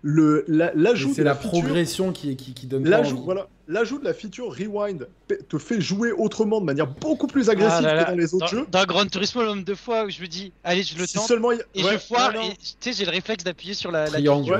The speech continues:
Speaker 1: Ouais, Rewind.
Speaker 3: et je fais, ah merde,
Speaker 1: Non,
Speaker 3: non,
Speaker 1: non.
Speaker 3: c'est vrai que je peux pas.
Speaker 1: Et tu vois,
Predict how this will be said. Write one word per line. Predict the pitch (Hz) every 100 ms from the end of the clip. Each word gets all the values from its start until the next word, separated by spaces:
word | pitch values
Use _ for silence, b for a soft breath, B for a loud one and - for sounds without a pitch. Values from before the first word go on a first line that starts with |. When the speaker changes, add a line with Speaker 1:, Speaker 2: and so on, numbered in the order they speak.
| 214
Speaker 1:
Ouais, | 180
Rewind. | 190 202
Speaker 3:
et | 160
je |
fais, | 180
ah | 180
merde, | 180 185
Speaker 1:
Non, | 233
Speaker 3:
non, |
Speaker 1:
non. | 285
Speaker 3:
c'est | 240
vrai | 165
que |
je | -
peux |
pas. | 135 151 - - -
Speaker 1:
Et |
tu | 156
vois, | 226